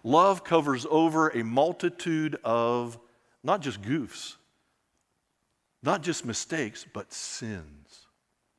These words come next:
Love covers that. Not just God's love, but our love. And, and that's why we ask ourselves, is it a sin or is it a, just a preference?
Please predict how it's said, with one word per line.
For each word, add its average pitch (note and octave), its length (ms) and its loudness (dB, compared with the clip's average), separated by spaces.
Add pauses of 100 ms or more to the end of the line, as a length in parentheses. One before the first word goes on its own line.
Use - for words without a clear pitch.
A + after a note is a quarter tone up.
(340)
Love D#3+ 260 -8
covers D#3 360 0
that. E2 240 -12 (840)
Not F3 160 -4
just D#3+ 220 -8
God's D3+ 340 -6
love, F#2 360 -6 (200)
but B2+ 200 -2
our D#3+ 200 4
love. E2+ 360 -4 (540)
And, D#3 140 2
and E3+ 100 2
that's G#3+ 140 0
why F#3+ 140 8
we E3+ 120 4
ask F3+ 280 4
ourselves, C#3+ 420 2 (240)
is A3 220 4
it F#3+ 100 6
a D3 60 2
sin G#3+ 420 0
or D#3+ 160 4
is D3 100 0
it C#3+ 80 0
a, C3+ 60 0
just C#3 280 -2
a D3 40 -2
preference? - 640 -4